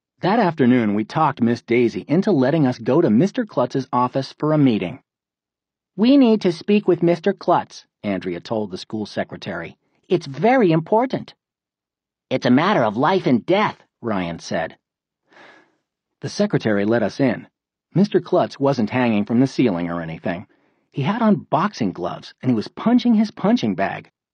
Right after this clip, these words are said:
"May I help you, kids?" he asked. "Go ahead, A J," Andrea said, giving me a shove from behind. "Mister Klutz,"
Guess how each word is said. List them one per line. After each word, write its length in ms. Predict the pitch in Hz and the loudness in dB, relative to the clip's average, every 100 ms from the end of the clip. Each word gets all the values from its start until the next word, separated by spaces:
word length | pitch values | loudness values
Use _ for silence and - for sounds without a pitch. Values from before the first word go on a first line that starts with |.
| _ _ _ _ _ _ _ | _ _ _ _ _ _ _
"May 200 | 107 117 | 0 2
I 180 | 113 110 | 2 2
help 280 | 131 127 | 0 2
you, 140 | 156 143 | 2 2
kids?" 440 | 160 143 196 - _ | 2 2 2 -2 _
he 180 | - 92 | -8 -8
asked. 380 | 82 78 - - _ _ _ _ _ _ _ _ _ | -6 -10 -14 -20 _ _ _ _ _ _ _ _ _
"Go 240 | - 165 233 | 0 2 2
ahead, 300 | 262 277 180 | 2 0 2
A 180 | 147 127 | 0 -2
J," 400 | 143 113 123 160 _ | 0 -2 -2 -8 _
Andrea 400 | 107 95 90 82 | -6 -4 -4 -8
said, 340 | 80 107 87 85 - | -8 -10 -10 -14 -4
giving 280 | 117 98 | -2 2
me 200 | 107 135 | 2 2
a 40 | 87 | -2
shove 460 | - - 127 92 | -6 0 0 -2
from 180 | 90 104 | -6 -6
behind. 520 | 95 87 117 107 - - _ _ _ _ _ - - _ _ _ | -4 -4 -4 -4 -8 -18 _ _ _ _ _ -20 -20 _ _ _
"Mister 340 | 147 165 165 | 0 2 0
Klutz," 460 | - 170 202 - - | 0 2 2 0 -14